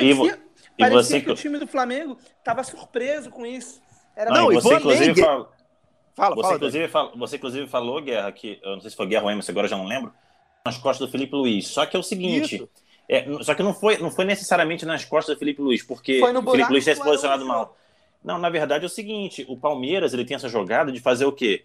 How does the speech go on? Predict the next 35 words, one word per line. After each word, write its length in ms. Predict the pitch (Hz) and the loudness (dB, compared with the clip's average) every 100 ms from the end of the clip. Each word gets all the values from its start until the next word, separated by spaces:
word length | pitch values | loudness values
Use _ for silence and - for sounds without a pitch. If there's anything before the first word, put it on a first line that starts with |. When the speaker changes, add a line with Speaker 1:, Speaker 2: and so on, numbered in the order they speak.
| _ _ _ | _ _ _
Speaker 2:
O 40 | |
Flamengo 220 | 110 127 127 | -8 -6 0
tem 80 | |
uma 100 | 135 | 2
linha 200 | 123 127 | 2 0
ali 100 | 123 | -2
de 120 | 117 110 | -4 -4
quatro, 360 | 135 139 131 | -2 0 -2
cinco, 380 | 110 - 160 139 | -8 -10 -8 -6
né, 100 | 127 | -6
na, 100 | 117 | -6
na 80 | 113 113 | -6 -6
defesa, 540 | 107 - 107 135 175 190 _ _ _ _ | -8 -4 -2 -2 -2 -10 _ _ _ _
a 80 | 151 | -2
movimentação 540 | 151 139 139 143 143 | -2 -2 -2 -4 -4
dos 100 | 147 | -2
atacantes 420 | 139 147 147 131 123 | 0 0 -2 -4 -2
é 60 | |
natural, 560 | 135 147 143 135 120 101 | -2 0 2 4 4 0
porque 260 | - - | -6 -8
o 160 | 127 131 | -6 -6
Renato 300 | 120 127 - | -6 -6 -8
pede 300 | - 151 127 | -6 -6 -6
que 100 | - | -8
os, 240 | 117 - - | -10 -10 -18
que 80 | - | -10
os 120 | 117 | -6
zagueiros, 420 | 104 98 101 123 98 | -4 -4 -2 -2 0
os 40 | |
laterais 400 | 110 117 104 90 | -4 0 -2 -2
persigam, 640 | - 107 - - 196 165 | -4 -4 -6 -6 -4 -4
né, 80 | 135 127 | -4 -4
os, 120 | 113 | -6
os 140 | 110 | -8
atacantes, 640 | 110 117 - 139 175 - | -6 -6 -6 -10 -12 -16